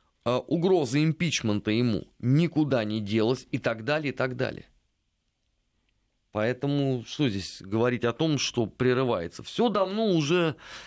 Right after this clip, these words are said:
закончилось. Э, в момент, когда, э, уничтожались памятники,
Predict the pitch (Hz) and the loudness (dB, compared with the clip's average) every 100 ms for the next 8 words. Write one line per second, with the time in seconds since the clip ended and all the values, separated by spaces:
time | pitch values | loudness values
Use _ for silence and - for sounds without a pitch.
0 | - - _ _ 101 156 151 180 180 131 | -20 -20 _ _ -4 -2 -2 0 0 0
1 | - 98 - - - 98 101 101 98 95 | -4 -6 -6 -8 -2 2 2 2 2 0
2 | 95 92 90 87 92 107 120 139 165 139 | 0 -2 -4 -6 -10 -4 -2 0 0 -2
3 | - 123 120 135 123 107 98 82 90 92 | -2 -2 0 0 2 0 0 0 2 2
4 | 90 87 80 90 78 117 123 - 143 135 | 2 0 -2 -6 -4 0 0 0 -4 -2
5 | 127 101 98 - 190 202 185 - 151 - | -2 -2 -6 -2 -2 0 -4 -6 -6 -8